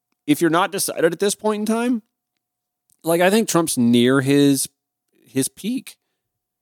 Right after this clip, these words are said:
near his, his glass ceiling. That's as far as he's going to go. But you know what? Even if that falls two-to-one,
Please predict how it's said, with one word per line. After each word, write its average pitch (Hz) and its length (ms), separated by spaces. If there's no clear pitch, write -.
near 117 240
his, 131 360
his 117 240
glass 127 280
ceiling. 156 260
That's 110 180
as 110 60
far 113 220
as 110 80
he's 113 120
going 104 240
to 113 100
go. 131 180
But 135 180
you 139 100
know 143 120
what? 160 240
Even 147 180
if 175 100
that - 180
falls 143 280
two-to-one, 139 600